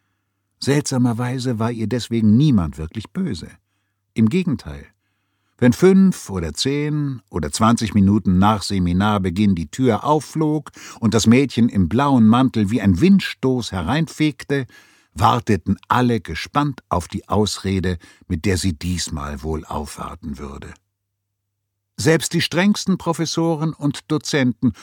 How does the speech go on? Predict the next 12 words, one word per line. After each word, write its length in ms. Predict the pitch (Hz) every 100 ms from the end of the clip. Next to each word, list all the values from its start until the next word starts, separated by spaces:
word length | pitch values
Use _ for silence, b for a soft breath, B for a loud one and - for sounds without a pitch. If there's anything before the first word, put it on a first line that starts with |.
| B
hörten 340 | 135 139 -
sich 220 | 117 117 107
mit 180 | 113
hochgezogenen 880 | 135 135 - - 87 110 107 104 98
Augenbrauen 840 | 90 98 104 95 - 98 98 98 90 B _
und 200 | 95 92
unterdrückter 720 | 95 85 82 117 - 76 67
Heiterkeit 640 | 123 - 104 - 90 92 - B B -
die 160 | 92
originellen 880 | - 82 92 69 90 104 110 98 87
Geschichten 600 | 76 80 - 120 - 87
an, 380 | 82 92 87 71